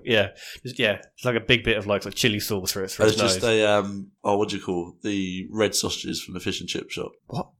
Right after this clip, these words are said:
Speaker 2: Saveloys. That's the
Speaker 1: Red,
Speaker 2: Ru-,
Speaker 1: re-
Speaker 2: that's the, uh, Rudolph special.
Speaker 1: I have never, I've
Speaker 2: Saveloys.
Speaker 1: never seen a red sausage.
Speaker 2: You've never seen a Savaloy?
Speaker 1: I don't know what you mean. What, what do you mean, a red
Speaker 2: Google
Speaker 1: sausage?
Speaker 2: Savaloy. It's a type of sausage you get from the fish and chip shop. It's red.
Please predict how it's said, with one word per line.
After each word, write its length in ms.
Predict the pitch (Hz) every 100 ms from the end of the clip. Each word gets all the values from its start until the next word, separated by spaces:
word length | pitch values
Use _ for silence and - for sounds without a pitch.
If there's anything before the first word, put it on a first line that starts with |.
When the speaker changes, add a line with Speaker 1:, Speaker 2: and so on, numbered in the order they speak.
| _ -
Speaker 2:
Saveloys. 760 | 120 104 98 90 - - - _ -
That's 200 | 101 -
the 120 | 127
Speaker 1:
Red, 140 | 165 185
Speaker 2:
Ru-, 120 | 190
Speaker 1:
re- 80 | 127
Speaker 2:
that's 200 | 139 -
the, 240 | 113 104 101
uh, 140 | 101
Rudolph 400 | 95 104 101 92
special. 480 | - 98 92 - 85 -
Speaker 1:
I 140 | 123
have 160 | 120 - -
never, 300 | 120 127 139 127
I've 80 |
Speaker 2:
Saveloys. 280 | 98 - 120
Speaker 1:
never 220 | 143 143 135
seen 180 | 139
a 60 | 107
red 180 | 113 113
sausage. 540 | - 107 92 90 - _ -
Speaker 2:
You've 100 | 127
never 180 | 139 120
seen 200 | 139 120
a 20 |
Savaloy? 640 | - 113 107 95 113 90 - - _
Speaker 1:
I 60 | 143
don't 140 | 214
know 60 | 196
what 120 | 156
you 100 | 151
mean. 260 | 180 180 107
What, 80 | 170
what 80 | 170
do 40 |
you 40 | 196
mean, 260 | 143 92
a 60 | 110
red 200 | 117 123
Speaker 2:
Google 200 | 185 -
Speaker 1:
sausage? 160 | 156 -
Speaker 2:
Savaloy. 500 | 147 113 104 92 92
It's 140 | -
a 80 | 131
type 300 | - 151 147
of 80 | 139
sausage 500 | - 123 - 98 87
you 100 | 90 98
get 100 | -
from 140 | 101
the 60 | 98
fish 220 | 110 107
and 80 | 110
chip 240 | 117 -
shop. 340 | - 80 - _ - -
It's 160 | 104
red. 380 | 107 110 98